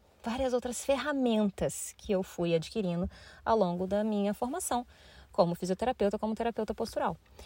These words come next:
Trago muita coisa também da biomecânica, que é a minha formação, né, do meu doutorado. Enfim, é muito dentro da postura nesse sentido,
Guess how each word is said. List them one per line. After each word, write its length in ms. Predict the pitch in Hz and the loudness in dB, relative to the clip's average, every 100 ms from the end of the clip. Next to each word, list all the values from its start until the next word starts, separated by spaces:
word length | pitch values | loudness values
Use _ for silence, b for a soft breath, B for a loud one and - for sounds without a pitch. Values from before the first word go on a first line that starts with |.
| B B B B B - - _ | B B B B B -20 -20 _
Trago 220 | 214 208 | 0 4
muita 520 | 240 247 269 320 302 285 | 4 6 6 4 2 8
coisa 280 | 262 247 | 8 10
também 460 | 247 240 214 214 220 | 6 4 4 2 2
da 100 | 190 | 2
biomecânica, 880 | 170 165 214 - 214 196 190 202 202 | 2 0 0 2 4 4 2 -2 -4
que 140 | - 175 | -4 -2
é 100 | 170 | 2
a 140 | 202 | 2
minha 180 | 190 175 | 2 0
formação, 540 | - 180 170 - 170 | -2 -2 -2 -2 -2
né, 160 | 165 180 | 0 -2
do 80 | 170 | -2
meu 120 | 151 | -2
doutorado. 640 | 151 - 247 208 170 160 | -4 0 0 2 0 0
Enfim, 540 | 185 220 - 180 175 160 | -2 -4 -2 0 2 0
é 220 | 147 147 | -4 -6
muito 540 | 151 160 170 202 240 202 | -6 -4 2 2 2 2
dentro 260 | 185 - | 0 2
da 80 | 180 | -2
postura 380 | - 185 185 175 | -2 -4 -2 0
nesse 220 | 165 - | 0 -4
sentido, 800 | - 240 254 - 240 185 202 | -2 -2 -2 0 2 4 2